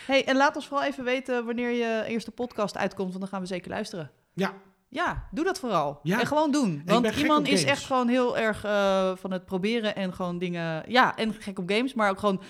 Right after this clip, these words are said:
Speaker 1: is gewoon, die heeft gewoon gezegd: "Esther, we gaan, wat vind je ervan als we een podcast gaan maken?" "Eh, weet ik veel, gaan we gewoon doen." En dan moet ik wel zeggen dat, eh, de leading lady, eh, bij, van ons wel een beetje Iman is.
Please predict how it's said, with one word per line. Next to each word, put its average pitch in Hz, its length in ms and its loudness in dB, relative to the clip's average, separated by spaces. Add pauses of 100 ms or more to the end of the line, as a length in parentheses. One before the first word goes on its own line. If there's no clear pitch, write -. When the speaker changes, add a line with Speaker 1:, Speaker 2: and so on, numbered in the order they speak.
Speaker 1:
is 247 120 -4
gewoon, 214 240 -2
die 202 80 -2
heeft 208 140 2
gewoon 202 140 -2
gezegd: 190 200 -4
"Esther, 196 360 -6
we 196 100 -4
gaan, 208 260 -4
wat 240 160 0
vind 226 120 -2
je 196 60 -2
ervan 190 180 -4
als 180 80 -4
we 180 60 -2
een 170 80 -6
podcast 254 340 -6
gaan 254 80 -6
maken?" 247 280 -2 (300)
"Eh, 165 260 -6
weet 165 140 0
ik 185 100 0
veel, 175 280 0 (180)
gaan 196 140 -4
we 175 60 -2
gewoon 190 140 0
doen." 190 240 -2
En 185 160 0
dan 185 80 4
moet 185 100 2
ik 175 60 -2
wel 196 120 6
zeggen 180 260 -2
dat, 175 200 -2
eh, 165 60 0 (280)
de 165 80 -4
leading 180 260 -2
lady, 196 300 2
eh, 160 220 -6
bij, 165 120 0
van 165 160 -4
ons 156 180 -4
wel 175 220 2
een 160 80 0
beetje 156 220 -2
Iman 190 220 -4
is. 240 220 -8